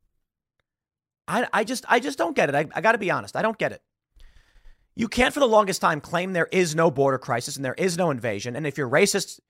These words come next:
you're racist if you say it's an invasion. And then once you realize nobody is listening to what you have to say, you flip on the issue. Well, I suppose the issue is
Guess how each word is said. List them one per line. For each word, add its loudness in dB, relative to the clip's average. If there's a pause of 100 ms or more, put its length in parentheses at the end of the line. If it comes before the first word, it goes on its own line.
(140)
you're 4
racist 6
if 0
you -4
say 4
it's 0
an -2
invasion. -4 (520)
And 2
then 6
once 6
you -2
realize 6 (120)
nobody 8
is 2
listening 2
to 4
what 2
you 2
have 4
to -6
say, 2 (840)
you -4
flip -4
on -8
the -12
issue. -14 (1000)
Well, 0
I 0
suppose 2
the -2
issue -4
is -4